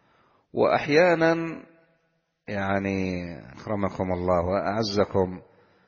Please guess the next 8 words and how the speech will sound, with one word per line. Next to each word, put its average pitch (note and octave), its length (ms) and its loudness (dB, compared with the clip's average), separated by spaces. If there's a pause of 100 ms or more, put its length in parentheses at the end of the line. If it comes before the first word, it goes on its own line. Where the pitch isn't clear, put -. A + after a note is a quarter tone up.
(240)
سراويل B2+ 680 4
النساء D#3+ 540 2
المقطعة D#3+ 720 4
يضعونها، B2+ 760 6
صح D#3+ 260 -2
ولا B2+ 220 4
لا؟ C3+ 240 0 (840)
لماذا؟ D3+ 640 2